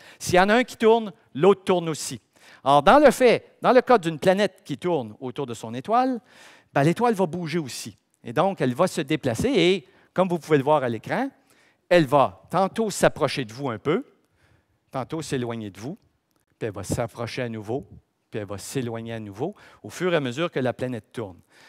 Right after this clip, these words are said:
Eh bien, on est capable de construire des machines qui permettent de ch-, mesurer les variations de vitesse. C'est ce qu'on appelle la méthode de la vélocimétrie par effet Doppler, qui est extrêmement semblable à celle qu'on utilise pour, euh,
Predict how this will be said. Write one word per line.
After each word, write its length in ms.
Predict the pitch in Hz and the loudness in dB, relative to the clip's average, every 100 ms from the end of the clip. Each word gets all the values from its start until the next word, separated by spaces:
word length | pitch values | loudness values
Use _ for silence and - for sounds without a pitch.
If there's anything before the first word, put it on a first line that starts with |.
| - - | -20 -2
Eh 40 | 147 | 2
bien, 100 | 202 | 2
on 80 | |
est 80 | 220 | 2
capable 460 | - 226 214 240 185 | 0 0 2 -2 -2
de 80 | 160 | -8
construire 500 | 165 156 - 190 165 | -6 -8 -6 -4 -4
des 80 | |
machines 540 | 135 143 - 170 214 214 _ _ _ | -2 -4 -4 -8 -8 -14 _ _ _
qui 140 | - 139 | -10 0
permettent 340 | 156 156 175 | 0 0 -4
de 80 | 135 | -6
ch-, 160 | - - | -8 -12
mesurer 680 | 120 170 143 143 131 156 165 _ _ - | -8 -6 -4 -2 -2 -4 -8 _ _ -8
les 140 | 120 | -2
variations 560 | 117 143 143 127 151 131 | 4 4 4 -2 -4 -8
de 60 | |
vitesse. 340 | 101 - 117 - | -10 -10 -10 -8
C'est 180 | - 135 | -10 -10
ce 80 | |
qu'on 160 | - 131 | -8 -6
appelle 300 | 110 143 139 | -4 -2 0
la 100 | 113 | 0
méthode 460 | 113 127 - 139 113 | -4 -6 -2 -4 -4
de 100 | 113 | -4
la 160 | 110 | -4
vélocimétrie 800 | 104 131 123 - 127 110 - 131 | -2 -4 -4 -4 -6 -8 -10 -12
par 180 | 120 113 | -10 -10
effet 160 | 110 | -10
Doppler, 380 | 110 107 151 196 214 - - _ | -10 -4 0 0 -2 -10 -20 _
qui 100 | 143 | -8
est 100 | - | -8
extrêmement 800 | - - - - 165 160 156 156 | -8 -10 -12 -8 -6 -4 -4 -4
semblable 580 | - 131 110 131 139 | -4 -4 -2 -2 -2
à 40 | 113 | -6
celle 200 | - 131 | -6 -10
qu'on 180 | 127 113 | -8 -12
utilise 440 | - 107 127 131 | -12 -8 -8 -10
pour, 300 | - 117 107 | -12 -12 -10
euh, 140 | 107 | -10